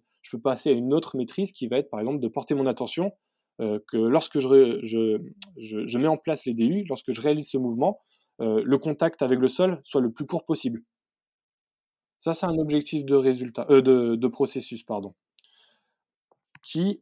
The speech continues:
au fur et à mesure, en fait, de l'atteinte, donc je peux avoir, en fait, un objectif de résultat très général, mais derrière, je peux, euh, je peux pouvoir, euh, identifier des objectifs, des critères de réalisation pour répondre à cet objectif de résultat.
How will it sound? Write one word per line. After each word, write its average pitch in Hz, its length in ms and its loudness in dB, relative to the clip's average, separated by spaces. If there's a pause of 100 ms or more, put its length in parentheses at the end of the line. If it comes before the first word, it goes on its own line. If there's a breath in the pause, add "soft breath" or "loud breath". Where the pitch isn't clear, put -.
au 143 100 4
fur 156 300 4
et - 20 4
à 139 60 4
mesure, 135 340 2
en - 60 -2
fait, 170 160 0
de 127 120 0
l'atteinte, 131 560 0
donc 131 200 -4
je - 80 -18
peux 135 100 2
avoir, 127 300 4
en 127 60 2
fait, 131 200 -6
un 123 120 0
objectif 127 360 -4
de 127 100 2
résultat 131 680 0 (240)
très 160 240 0
général, 139 580 0 (880)
mais 151 200 2
derrière, 156 300 2
je - 100 -12
peux, 143 260 4
euh, 123 180 2
je 117 100 -6
peux 127 120 -10
pouvoir, 143 580 0
euh, 113 320 0 (760)
identifier 170 760 0 (560)
des 139 260 0
objectifs, 156 600 0
des 135 100 -2
critères 190 440 -2
de 165 80 2
réalisation 151 640 2
pour 123 240 -4
répondre 165 440 0
à 208 60 -4
cet 143 200 -6
objectif 127 400 -4
de 123 80 -2
résultat. 113 560 -4